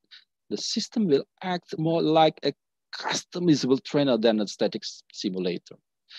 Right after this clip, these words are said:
So the A I and V R and A R can be a combination like a virtual teacher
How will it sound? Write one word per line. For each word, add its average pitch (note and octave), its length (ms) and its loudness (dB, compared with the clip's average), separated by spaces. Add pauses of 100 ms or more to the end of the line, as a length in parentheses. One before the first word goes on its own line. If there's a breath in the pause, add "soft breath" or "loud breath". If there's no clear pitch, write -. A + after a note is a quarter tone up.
(120)
So C3+ 320 4 (1300)
the C#3 240 8
A F#3 300 8
I F#2 340 0 (100)
and G#2 220 0
V D#3 160 6
R B2+ 160 8
and F#2 260 0 (100)
A C#3 220 8
R C#3 400 0 (140)
can - 160 2
be - 100 2
a - 180 0 (240)
combination C#3+ 640 0
like C#3+ 280 0 (480 loud breath)
a C3 80 8
virtual D3+ 440 6
teacher G2+ 460 -2